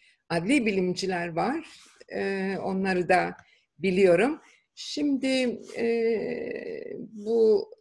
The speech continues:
ekranı paylaşarak başlamak istiyorum.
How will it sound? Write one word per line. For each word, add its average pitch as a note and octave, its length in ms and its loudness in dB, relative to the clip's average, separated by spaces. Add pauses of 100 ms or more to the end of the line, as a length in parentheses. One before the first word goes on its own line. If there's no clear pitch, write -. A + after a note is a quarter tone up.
ekranı A3 680 -2 (240)
paylaşarak G3+ 760 -2 (580)
başlamak A3 680 -4
istiyorum. F3 600 -2